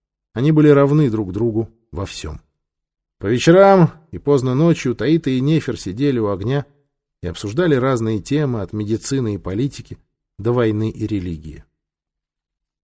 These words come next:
Часто Таита описывал что-нибудь, а затем просил Нефера найти изъяны в его утверждениях и аргументах. Во время этих уроков он расставлял скрытые ловушки и противоречия,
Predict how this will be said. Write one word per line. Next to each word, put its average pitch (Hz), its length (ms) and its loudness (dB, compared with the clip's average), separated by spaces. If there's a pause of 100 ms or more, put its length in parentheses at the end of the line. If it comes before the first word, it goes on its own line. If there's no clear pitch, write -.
(160)
Часто 202 420 4
Таита 131 420 0
описывал 165 560 0
что-нибудь, 135 560 -2 (460)
а - 60 -12
затем 165 280 2
просил 156 360 4
Нефера 147 420 4
найти 127 400 -2 (100)
изъяны 135 560 0
в 123 60 -2
его 120 280 0
утверждениях 113 880 -2
и 123 120 -8
аргументах. 107 840 -6 (480)
Во - 80 -4
время 156 300 4
этих 135 220 -2
уроков 147 520 0 (220)
он 98 120 -8
расставлял 127 540 0
скрытые 147 540 4
ловушки 135 480 2
и 139 160 -4
противоречия, 131 800 -2